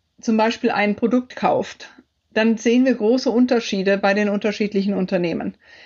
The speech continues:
Manchmal brauche ich drei, vier Klicks, um dahin zu kommen, wo ich gerne hin möchte. Manchmal brauche ich zwanzig. Und sich einfach nur da mal die anderen im Markt anzuschauen und zu schauen, wo kann ich mich da verbessern, wäre zum Beispiel ein einfacher Ansatzpunkt.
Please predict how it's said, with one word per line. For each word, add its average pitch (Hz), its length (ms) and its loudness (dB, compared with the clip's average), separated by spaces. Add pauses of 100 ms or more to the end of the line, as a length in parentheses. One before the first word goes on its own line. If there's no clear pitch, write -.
(180)
Manchmal 247 420 2
brauche 226 380 2
ich - 340 -6
drei, 214 260 2
vier 254 260 -2
Klicks, - 420 -4
um 214 320 0
dahin 233 340 2
zu 233 140 -4
kommen, 220 320 0
wo 214 100 2
ich 226 140 -2
gerne 208 240 2
hin 214 220 2
möchte. 247 440 0
Manchmal 214 480 0
brauche 214 260 0
ich 214 140 -6
zwanzig. - 600 -4 (800)
Und 220 380 0 (400)
sich 220 320 -2
einfach 262 340 2
nur 262 340 4 (360)
da 208 220 2
mal 233 360 4
die 208 280 -2
anderen 233 440 2
im 208 120 2
Markt 196 280 0
anzuschauen 208 720 0
und 196 140 -4
zu 214 80 -4
schauen, 214 520 2 (320)
wo 196 380 0
kann 247 240 2
ich 247 180 2
mich 233 160 2
da 214 140 2
verbessern, 190 580 0
wäre 196 220 2
zum 202 140 -4
Beispiel 196 240 -2
ein - 80 -6
einfacher 190 440 0
Ansatzpunkt. - 640 -6